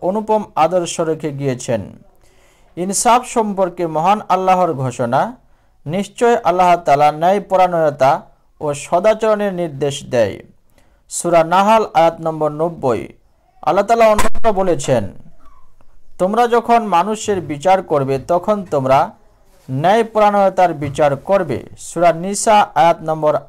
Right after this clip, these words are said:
আটান্ন। হাদিস শরীফে বর্ণিত হয়েছে, একবার একজন কুরাইশ বংশীয়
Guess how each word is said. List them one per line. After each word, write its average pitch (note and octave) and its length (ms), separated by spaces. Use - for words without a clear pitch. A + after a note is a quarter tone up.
আটান্ন। D3 540
হাদিস F#3+ 440
শরীফে B3+ 340
বর্ণিত F#3 420
হয়েছে, D#3 640
একবার F#3+ 420
একজন D#3+ 460
কুরাইশ G3+ 600
বংশীয় E3+ 680